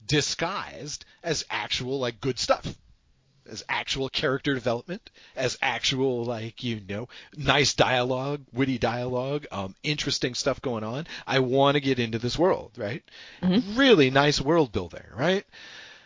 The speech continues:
Speaker 1: Second one, hmm, kind of falling off a bit. There's a lot
Speaker 2: It
Speaker 1: of wa-
Speaker 2: falls into the common pitfalls of the second movie in the
Speaker 1: Yeah,
Speaker 2: trilogy.
Speaker 1: yeah. There's a lot of walking, isn't
Speaker 2: Except
Speaker 1: there?
Speaker 2: for The Godfather.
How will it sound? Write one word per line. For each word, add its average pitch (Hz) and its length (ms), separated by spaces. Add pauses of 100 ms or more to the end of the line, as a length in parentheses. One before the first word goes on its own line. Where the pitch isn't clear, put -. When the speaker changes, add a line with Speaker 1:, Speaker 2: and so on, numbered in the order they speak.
(100)
Speaker 1:
Second 233 440
one, 202 360 (420)
hmm, 147 240 (1400)
kind 147 180
of 143 60
falling 135 360
off 113 220
a 113 60
bit. 101 240 (220)
There's 202 160
a 277 40
lot 285 60
Speaker 2:
It 302 80
Speaker 1:
of 262 80
wa- 233 100
Speaker 2:
falls 240 220
into 214 260
the 170 100
common 160 380
pitfalls 135 480
of 131 180
the 151 120
second 165 460
movie 127 460
in 127 60
the - 80
Speaker 1:
Yeah, 160 560
Speaker 2:
trilogy. 101 220
Speaker 1:
yeah. 156 240
There's 175 160
a 208 60
lot 226 140
of 160 120
walking, 120 520
isn't 117 160
Speaker 2:
Except 214 200
Speaker 1:
there? 180 80
Speaker 2:
for - 20
The 143 100
Godfather. 120 680